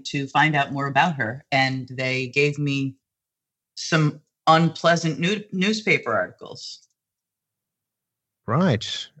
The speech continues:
Speaker 2: I could imagine. I mean, Richard Cottingham is a, is a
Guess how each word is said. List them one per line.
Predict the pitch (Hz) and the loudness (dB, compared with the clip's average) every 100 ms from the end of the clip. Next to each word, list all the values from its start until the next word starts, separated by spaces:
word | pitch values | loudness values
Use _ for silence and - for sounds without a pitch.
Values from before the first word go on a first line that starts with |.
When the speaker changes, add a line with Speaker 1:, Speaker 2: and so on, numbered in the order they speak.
| - | 2
Speaker 2:
I | 127 | 4
could | 127 151 | 6 4
imagine. | 151 160 180 139 123 | 6 6 4 4 0
I | 120 | 2
mean, | 131 131 131 135 127 127 - _ _ _ _ _ _ _ | 2 4 4 4 4 2 -4 _ _ _ _ _ _ _
Richard | 180 208 147 | 4 6 4
Cottingham | - 143 117 110 113 | 4 4 4 2 2
is | 107 104 | 0 0
a, | 110 104 | 0 0
is | 101 107 | -2 0
a | 104 98 57 - | -2 -2 -6 -10